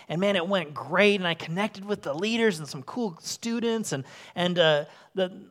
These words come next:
my pastor friend that, that I would have been working under came to me and said, "Man, that was great. Man, I feel like you are the, the right guy." And then I got a call.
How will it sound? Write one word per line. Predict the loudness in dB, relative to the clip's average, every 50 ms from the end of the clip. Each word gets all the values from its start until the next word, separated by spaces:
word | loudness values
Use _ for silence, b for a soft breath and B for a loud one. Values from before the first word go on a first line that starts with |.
| -14
my | -4 2 2 2 2
pastor | 2 4 4 4 4 2 -2 -4
friend | -4 0 2 2 4 4 4 4
that, | 2 2 2 2
that | 6 8
I | 8 8
would | 8 6 4
have | 2 2 2
been | 2 2 2 4
working | 4 4 4 4 2 -4 -4 0
under | 0 0 2 2 0
came | 0 0 -4 -2 -2 -2
to |
me | -2 -4
and | -4
said, | -4 -6 -6
"Man, | -6 -4 -2
that | 0 0
was | 0 0 -2
great. | -4 -2 2 4 4 4 4 2
Man, | 0 -2 0 2
I | 0
feel | 0 2 2 2 2
like | 2 0 0
you | -2 0 0
are | 0 0
the, | 0 -4 -4 -8 -12 -8
the | -8 -6
right | -2 4 4 4 4 2 -4
guy." | -4 -2 0 0 0 0 -2 B B B B B B B B B B B B B B -6
And | 0
then | 2 2
I | 2 4
got | 4 4 2
a | 2
call. | 2 2 2 2 2 0 -2 -8